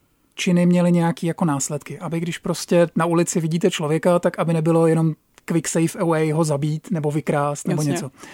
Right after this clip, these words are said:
Speaker 1: Takže snažíme se, aby vždycky zatím byla třeba jenom drobná, ale nějaký jako zamyšlení, aby všechno bylo takový jako, „OK, to má nějakou váhu.“ A ta idea byla právě ta sejvovice, která vlastně je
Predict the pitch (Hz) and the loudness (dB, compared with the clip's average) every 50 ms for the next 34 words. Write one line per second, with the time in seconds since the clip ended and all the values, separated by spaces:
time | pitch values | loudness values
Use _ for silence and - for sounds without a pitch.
0 | - - - - - 208 165 - 180 175 214 220 220 - 233 202 196 185 208 196 | -20 -20 -18 -8 -4 -4 0 0 2 4 4 4 4 2 0 -2 0 2 2 2
1 | 170 160 185 180 - - 196 196 190 - 208 202 202 202 202 196 196 190 - - | 2 0 0 -2 0 -2 0 0 2 4 2 4 4 4 4 4 4 2 0 0
2 | 262 240 262 262 254 247 214 156 143 160 160 165 185 220 233 233 233 226 202 190 | 2 4 4 6 6 4 4 2 0 -2 0 2 2 2 4 2 2 2 2 2
3 | 196 202 202 196 190 - - 202 202 185 - 202 190 185 185 185 180 165 175 175 | 2 2 2 2 0 -2 0 0 0 0 2 2 4 4 4 4 4 2 2 2
4 | 175 - - 160 147 139 143 165 156 170 - - 190 - - 190 180 175 180 180 | 2 0 -2 -4 -6 -6 -6 -6 -6 -6 -4 -4 -6 -2 -2 -2 0 2 2 2
5 | 180 180 175 - - 175 175 175 175 170 - 175 170 170 170 170 170 - - - | 2 0 -2 -2 -4 -2 -2 -2 -2 -2 -2 -2 0 2 2 0 -2 -4 -12 -20
6 | - - _ _ - - 180 175 208 190 - 196 190 196 190 196 196 202 196 196 | -20 -20 _ _ -2 0 0 2 2 2 4 4 4 6 6 6 6 4 4 4
7 | 190 190 - 202 190 180 175 165 160 165 156 151 131 123 _ _ _ _ - - | 2 0 2 2 2 4 4 2 2 0 0 -2 -6 -10 _ _ _ _ -20 -20
8 | - - - - - - _ _ _ - - 160 156 156 151 - _ - 240 233 | -20 -20 -20 -20 -20 -20 _ _ _ -4 -2 0 0 0 -2 -4 _ -2 -2 0
9 | 170 151 160 196 220 220 214 220 220 214 226 208 214 220 247 220 - - 139 139 | 0 2 4 4 4 4 4 2 2 2 2 0 0 0 0 -2 -2 -4 -4 -2
10 | 156 180 190 - 220 226 226 - - _ - 180 180 180 180 180 185 185 185 185 | -2 -2 -2 0 -2 -2 -2 -4 -6 _ -2 0 0 2 2 2 2 2 2 2
11 | 185 190 - - _ _ _ _ _ _ _ _ _ _ _ _ _ _ _ _ | 2 0 -2 -4 _ _ _ _ _ _ _ _ _ _ _ _ _ _ _ _
12 | _ _ _ _ _ _ _ _ _ _ _ - 226 196 185 - - 202 190 185 | _ _ _ _ _ _ _ _ _ _ _ -4 -2 0 0 0 2 0 0 0
13 | - _ _ - _ - 151 170 180 175 | 0 _ _ -20 _ -2 2 2 2 2